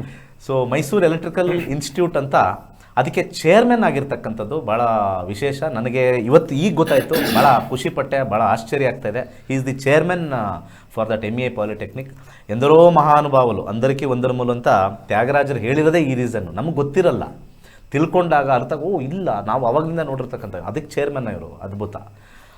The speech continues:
ಹಾಗೆ ಮೂರನೇ ವಿಚಾರ, ಅವ್ರದ್ದೇ ಆಗಿರ್ತಕ್ಕಂಥ ಒಂದು, ಈ ಒಂದು ಸಿ ಸಿ ಕ್ಯಾಮರಾ ಮತ್ತು ಮೊಬೈಲ್ ಇರ್ಬೋದು, ಈ ಎಲೆಕ್ಟ್ರಾನಿಕ್ ಗ್ಯಾಡ್ಜೆಟ್ಸ್ ಆಗಿರ್ತಕ್ಕಂಥ ಒಂದು ಕಂಪನಿಗೆ ಮ್ಯಾನೇಜಿಂಗ್ ಡೈರೆಕ್ಟರ್ ಆಗಿದ್ದಾರೆ.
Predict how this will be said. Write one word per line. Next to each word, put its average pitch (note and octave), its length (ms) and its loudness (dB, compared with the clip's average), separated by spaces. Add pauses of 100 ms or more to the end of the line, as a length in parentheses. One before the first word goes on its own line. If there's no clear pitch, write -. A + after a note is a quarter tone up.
ಹಾಗೆ F3 680 2 (160)
ಮೂರನೇ A3 300 6
ವಿಚಾರ, D#3+ 340 2 (500)
ಅವ್ರದ್ದೇ F3 240 4
ಆಗಿರ್ತಕ್ಕಂಥ E3+ 560 0
ಒಂದು, C3+ 340 -2 (680)
ಈ A2+ 120 -2
ಒಂದು G#2+ 260 -4
ಸಿ C3+ 140 -4
ಸಿ C#3 140 -6
ಕ್ಯಾಮರಾ A2+ 760 0
ಮತ್ತು G#2+ 420 2
ಮೊಬೈಲ್ A#2 320 4
ಇರ್ಬೋದು, G#2 580 -4 (240)
ಈ A2 40 0
ಎಲೆಕ್ಟ್ರಾನಿಕ್ C3+ 480 2
ಗ್ಯಾಡ್ಜೆಟ್ಸ್ A#2+ 360 -2
ಆಗಿರ್ತಕ್ಕಂಥ G#2 540 -8
ಒಂದು G2 260 -6
ಕಂಪನಿಗೆ A#2 380 -6
ಮ್ಯಾನೇಜಿಂಗ್ B2+ 420 -2
ಡೈರೆಕ್ಟರ್ G#2+ 300 -4
ಆಗಿದ್ದಾರೆ. G2 560 -8